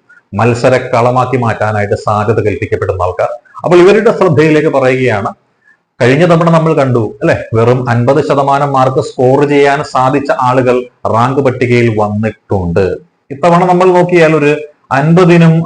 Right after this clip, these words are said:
അറുപതിനും ഇടയിലായിരിക്കാം കട്ട് ഓഫ് മാർക്ക് എന്ന് നമുക്ക് ഏകദേശം ഒരു ധാരണയെടുക്കാൻ പറ്റും. കാരണം കഴിഞ്ഞ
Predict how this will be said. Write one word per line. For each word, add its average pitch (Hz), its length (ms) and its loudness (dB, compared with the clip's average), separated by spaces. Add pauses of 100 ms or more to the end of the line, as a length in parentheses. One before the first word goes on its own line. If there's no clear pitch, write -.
അറുപതിനും 160 560 2 (240)
ഇടയിലായിരിക്കാം 139 960 0 (120)
കട്ട് 127 260 -2
ഓഫ് 135 200 -6
മാർക്ക് 127 380 0 (160)
എന്ന് 123 180 -2
നമുക്ക് 120 280 -2 (240)
ഏകദേശം 175 520 2
ഒരു 180 160 2
ധാരണയെടുക്കാൻ 135 680 -2
പറ്റും. 107 280 -6
കാരണം 123 320 0 (500)
കഴിഞ്ഞ 175 220 4